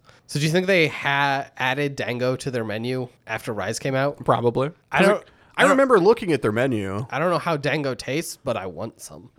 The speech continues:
Speaker 2: And, like, they don't give you the, you know, absolutely stupid cartoonish portions that
Speaker 1: Oh,
Speaker 2: you would
Speaker 1: sure.
Speaker 2: get in the game, but, like, they do a pretty good job of, like,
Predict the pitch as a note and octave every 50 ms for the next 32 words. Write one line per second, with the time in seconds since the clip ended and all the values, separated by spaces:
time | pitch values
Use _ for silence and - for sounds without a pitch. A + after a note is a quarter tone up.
0 | _ _ C#3+ C#3+ C#3 C3 B2+ C3 B2 A#2 A2 G#2 - - _ _ _ _ C#3+ D3+
1 | F#3 G3 A3 G#3 E3+ C#3+ - D3 D#3 D#3+ C#3+ C#3+ C#3 C#3 C3 B2 A2+ G#2+ G2 G#2
2 | A2 A#2 A2+ G#2+ G2+ A#2+ B2 G#2+ G#2+ G2+ G2 G#2 - - _ G#2+ A2+ G#2+ - -
3 | C#3+ C3+ A2 A2+ A2 - - - - - D3 C3 A#2+ C3 B2+ A2+ - C3+ A#2 A2
4 | - C3+ A#2 A2 G#2 G#2 - - C3 B2+ B2 - - A2 A2 G#2+ A2 G#3 G#3 F3
5 | A2 G#2+ - B2 A#2+ A#2 A2+ G#2+ A#2 D#3 G#3 G3 F3+ E3+ D#3+ D3 D#3 D3+ C#3 C#3+
6 | D3+ D3 C#3+ C#3+ C3+ - - _ - - - - - - - G3 C4 C#4 C#4+ B3
7 | F#3 A3+ A3+ A3+ G#3 G#3 E3 F#3 F#3 F3+ F3+ E3+ D#3+ D#3 C#3 C3+ D3 C#3+ C#3 C3+
8 | B2 A#2 - -